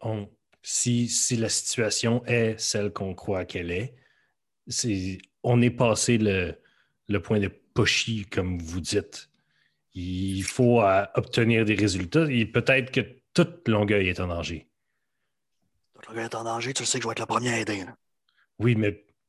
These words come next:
Speaker 1: malgré votre, euh, grosseur et, et prouesse martiale impressionnante, monsieur Noël, vous pouvez pas tenir tête à des vraies filles.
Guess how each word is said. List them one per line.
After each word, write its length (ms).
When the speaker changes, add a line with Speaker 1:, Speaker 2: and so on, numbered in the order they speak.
Speaker 1:
malgré 480
votre, 360
euh, 180
grosseur 800
et, 200
et 220
prouesse 680
martiale 600
impressionnante, 720
monsieur 200
Noël, 480
vous 180
pouvez 320
pas 400
tenir 360
tête 580
à 60
des 140
vraies 200
filles. 320